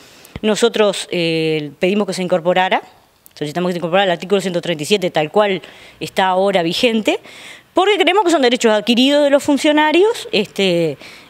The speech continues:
y que nos parece bien que haya también un límite, ¿verdad?,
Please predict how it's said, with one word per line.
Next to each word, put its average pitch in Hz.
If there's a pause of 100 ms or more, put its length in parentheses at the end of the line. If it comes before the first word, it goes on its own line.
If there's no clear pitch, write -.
(120)
y 208
que 180
nos 190
parece 311
bien 330
que -
haya 233
también 208
un 226
límite, 262
¿verdad?, 202